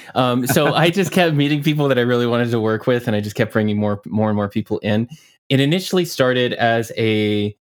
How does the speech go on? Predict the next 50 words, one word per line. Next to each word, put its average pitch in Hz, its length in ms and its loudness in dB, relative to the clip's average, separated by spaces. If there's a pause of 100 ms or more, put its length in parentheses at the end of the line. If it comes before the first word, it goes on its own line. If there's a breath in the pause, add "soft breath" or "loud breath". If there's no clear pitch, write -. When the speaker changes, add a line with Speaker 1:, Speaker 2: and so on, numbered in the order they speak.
(140)
Speaker 1:
project 143 480 0
that 107 100 2
I 110 100 2
was 120 240 -2
looking 113 380 0
at 104 160 -2
just 110 180 -2
developing 110 480 0
a 113 40 -2
little 110 180 -2
bit 107 120 -2
more 107 360 0
with 104 160 -4
someone 107 240 0
that 104 100 0
I 101 100 0
trusted, 107 440 0
and 101 120 0
I, 98 200 0 (380 soft breath)
um, 101 240 2
had, 104 520 0 (1000)
had 147 280 -2
some 139 180 2
previous 123 500 -2
relationship 110 640 -2
with 110 280 0
working 107 360 0
wise. 147 300 0
I 107 180 0
met, 107 440 -2
uh, 98 200 2
Em 107 240 0
Ebel, 117 260 0
who's 104 180 -4
the 104 80 -10
co-writer 104 500 0
on 98 340 0 (320 loud breath)
Icewind 123 280 0
Dale, 131 200 2
Realm 110 140 0
of 101 60 -2
the 101 60 -6
Frost 143 340 0
Maiden. 127 400 0
You 110 80 0
may 107 100 2
have 107 140 -2
seen 113 180 0
that 113 140 0
adventure. 107 600 0